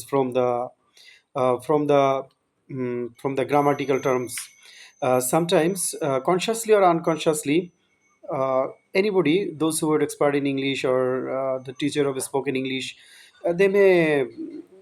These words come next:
they may, they may not follow the proper grammatical terms. So I beg all of your pardon. Okay, today I will discuss, uh, about,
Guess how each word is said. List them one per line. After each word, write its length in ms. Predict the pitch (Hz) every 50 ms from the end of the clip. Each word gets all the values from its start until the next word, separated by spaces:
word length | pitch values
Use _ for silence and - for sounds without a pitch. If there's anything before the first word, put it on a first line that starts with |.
| - 175
they 140 | 135 160 160
may, 720 | 165 160 160 156 156 156 151 151 147 143 139 135 131 131 131 - - - - - - - 139
they 160 | - 147 147 143
may 140 | 143 147
not 260 | 143 143 143 143 - -
follow 280 | - - 139 143 139
the 400 | 131 131 131 131 127 127 123 127 123 _ _
proper 260 | - 151 147 - 151 139
grammatical 540 | 127 131 131 127 127 120 127 120 123 123
terms. 340 | 113 135 156 202 185 - - _ - - - _
So 220 | - - - 156
I 320 | 143 139 139 139 135 135 131 123
beg 300 | 123 139 135 127 - -
all 280 | - - - 147 131 131
of 160 | 127 120 -
your 160 | 131 127 120
pardon. 440 | 113 120 131 123 127 170 214 214 196 _ _ _ _ _ _ _ _ _ _ _ _ _ _ _ _ _ _ - - - _ _ _ -
Okay, 380 | 151 147 151 170 147 156 175 -
today 280 | - 196 196 208 196
I 180 | 151 147 147 151
will 80 | 151
discuss, 560 | 147 160 156 - - 135 147 165 165 - - 156
uh, 480 | 143 135 131 127 123 123 123 123 131 - -
about, 580 | 143 135 135 139 131 131 139 180 180 - -